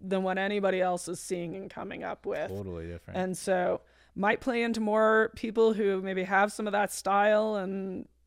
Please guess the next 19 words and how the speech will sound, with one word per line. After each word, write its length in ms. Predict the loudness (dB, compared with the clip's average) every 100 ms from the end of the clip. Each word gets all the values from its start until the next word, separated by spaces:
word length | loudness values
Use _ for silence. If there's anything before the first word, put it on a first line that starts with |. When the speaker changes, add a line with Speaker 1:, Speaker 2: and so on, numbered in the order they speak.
| _
Speaker 1:
that's 340 | -4 -2 -2 -4
the 440 | -8 -2 0 0
skills 460 | -4 -4 -4 -4 -4
they've 220 | -2 -2
been 280 | -4 -6 -6 -10 _ _ _
working 400 | 0 0 0 -4
towards. 540 | -2 0 2 0 -4 -6
Um, 420 | -6 -6 -8 -12 -18 _ _ _ _ -8
I, 240 | 0 0 0 -8 -14 -16 -18 -6
I 200 | 4 6
am, 360 | 6 2 -2 -6 -12 _ _
it's 200 | 0 0
gonna 140 | -2 -2
be 120 | -2
an 100 | -4
incredible 460 | -4 -2 -2 -2 0
week 200 | -2 -2
for 120 | -6
me 320 | -4 -4 -6